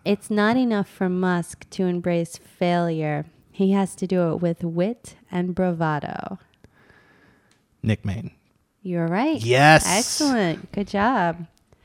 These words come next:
Speaker 1: What gave that one away? Even though I just stated that the answer is always Elon Musk.
Speaker 2: Uh, Elon Musk hasn't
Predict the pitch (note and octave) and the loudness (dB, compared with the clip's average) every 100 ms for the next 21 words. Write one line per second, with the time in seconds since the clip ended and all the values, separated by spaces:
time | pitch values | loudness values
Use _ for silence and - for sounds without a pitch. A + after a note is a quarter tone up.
0 | _ - - F#3 G3+ G#3 - A3 G3+ F#3+ | _ -20 -14 -4 0 -2 -2 -2 -2 -4
1 | F#3 F#3 F3+ E3+ D#3+ E3 - G#3 G#3+ G#3+ | -4 -4 -4 -4 -6 -8 -2 0 2 2
2 | G3+ F#3+ F#3 F3+ F#3 F3+ - - F#3 F3 | 0 0 -2 -2 -4 -4 -8 -10 -8 -8
3 | F3 E3 - F#3 F3+ F3 F3+ E3+ - E3+ | -8 -10 -12 -10 -10 -10 -10 -10 -10 -8
4 | E3 D#3+ - - F#3 E3 D#3+ D#3+ - D#3 | -8 -8 -12 -16 -12 -10 -8 -10 -14 -16
5 | - - F#2+ G2 - C2+ A#2 A2 G#2+ G2+ | -16 -8 -6 -6 -8 -8 -4 -2 0 -2
6 | - - G2 G#2 G2 | -4 -8 -4 -2 -2